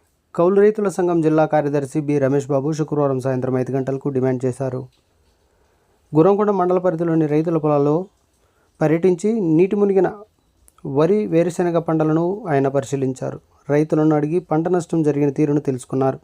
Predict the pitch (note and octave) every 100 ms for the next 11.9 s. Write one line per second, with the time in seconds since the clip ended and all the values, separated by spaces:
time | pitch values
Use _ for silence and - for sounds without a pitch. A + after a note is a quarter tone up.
0 | _ _ _ _ _ _ E3+ F3+ E3 D#3
1 | D#3 D3+ D3 C#3+ C#3+ C#3+ C#3 F3 G3 -
2 | _ _ _ _ _ - C#3+ D#3+ F#3 E3+
3 | F3 F3 E3+ E3+ E3 D#3+ D#3+ D3+ D#3 D3+
4 | D3 D#3 D3+ D3 F3 F#3+ C#3+ D#3+ E3+ E3+
5 | C3 D3 D3+ D#3 C#3 C#3+ - C#3 C#3+ C#3+
6 | C3 D3+ C#3+ C#3+ C#3+ C3 C3+ C#3 C#3+ C3
7 | C3 B2+ B2+ C3 - _ _ _ _ _
8 | - D3 D#3+ D3+ D#3+ D3+ C#3+ D#3 D#3+ D#3+
9 | D#3+ D#3 D3+ D3+ D#3 D3+ C#3+ F3+ E3 D#3+
10 | D#3 D3 D#3 D#3 C#3+ D#3+ D#3+ D#3 C#3+ D3
11 | C3+ C3+ C#3+ D3 C#3 B2+ C3+ C3 E3